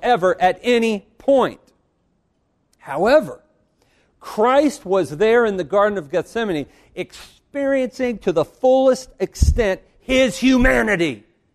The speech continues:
He was fully man.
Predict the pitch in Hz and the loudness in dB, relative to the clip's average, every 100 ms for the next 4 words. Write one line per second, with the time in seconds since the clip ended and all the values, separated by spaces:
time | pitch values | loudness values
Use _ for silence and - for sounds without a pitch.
0 | _ _ _ _ _ _ _ _ 240 262 | _ _ _ _ _ _ _ _ -2 2
1 | 233 233 - - - 294 254 269 254 254 | 4 2 -2 -14 0 6 6 6 4 2
2 | 240 - _ _ 143 175 226 220 202 175 | -2 -8 _ _ -10 -4 0 0 2 0
3 | 147 123 | -2 -6